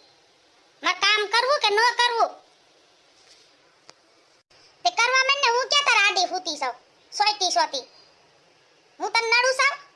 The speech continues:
મારે કામ તો કરવું ને મારું. કપડાં ધોવા જાવું છે મારે, એટલે હું તગારું અહીં રાખ્યું છે મેં.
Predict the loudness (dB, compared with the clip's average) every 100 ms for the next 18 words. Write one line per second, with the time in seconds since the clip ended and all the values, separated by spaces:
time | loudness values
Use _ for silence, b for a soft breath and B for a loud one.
0 | _ -6 0 0 0 0 0 0 0 2
1 | 2 2 0 0 2 4 4 2 2 0
2 | 0 2 2 0 0 2 2 2 0 -2
3 | -8 -12 -14